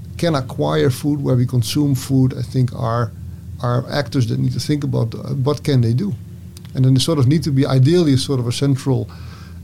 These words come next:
uh, actor that's sort of in charge of, of directing,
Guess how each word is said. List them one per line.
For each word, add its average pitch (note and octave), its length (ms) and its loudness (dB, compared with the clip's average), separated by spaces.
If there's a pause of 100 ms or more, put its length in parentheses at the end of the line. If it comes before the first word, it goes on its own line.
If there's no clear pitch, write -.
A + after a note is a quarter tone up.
(100)
uh, B2 260 2
actor D3 360 0
that's B2+ 240 2
sort C3+ 160 2
of A2+ 60 2
in B2 120 4
charge C#3+ 420 0
of, B2+ 300 0
of - 300 -2
directing, C3 720 2